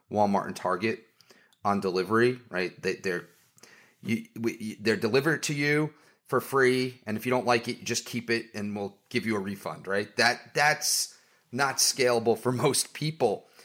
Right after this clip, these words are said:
And so if you're con-, trying to compete in that arms race, you're probably gonna lose. And so what did Timberland just do? Timberland is trying to get you to take longer delivery.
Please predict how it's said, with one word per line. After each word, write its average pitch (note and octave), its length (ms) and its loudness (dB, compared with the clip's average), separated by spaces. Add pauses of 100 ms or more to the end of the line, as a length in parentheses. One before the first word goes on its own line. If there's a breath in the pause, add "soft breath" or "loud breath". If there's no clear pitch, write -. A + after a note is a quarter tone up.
(100 loud breath)
And G#2+ 100 -8
so C3+ 100 0
if A2+ 100 -2
you're D#3+ 120 0
con-, G3 200 -2
trying D#3+ 240 2
to B2 60 -2
compete - 420 -8
in G#2 80 -4
that G2+ 160 0
arms G2+ 300 2
race, C3 320 0 (260 soft breath)
you're G#2+ 120 -4
probably G#2+ 320 2
gonna F#2+ 160 -2
lose. F2 480 -4
And G#2+ 100 -6
so A2+ 320 2 (380 loud breath)
what B2+ 120 0
did B2 160 -4
Timberland B2+ 520 -2
just F#2 220 -8
do? - 140 -12 (340)
Timberland D3+ 640 0 (880 soft breath)
is A#2+ 180 2
trying D3 420 0
to C3+ 120 -6
get B2 300 -2
you A#2+ 260 -2
to B2 460 -4 (1080 soft breath)
take D#3 280 -4
longer D#3 420 2
delivery. C#3 520 0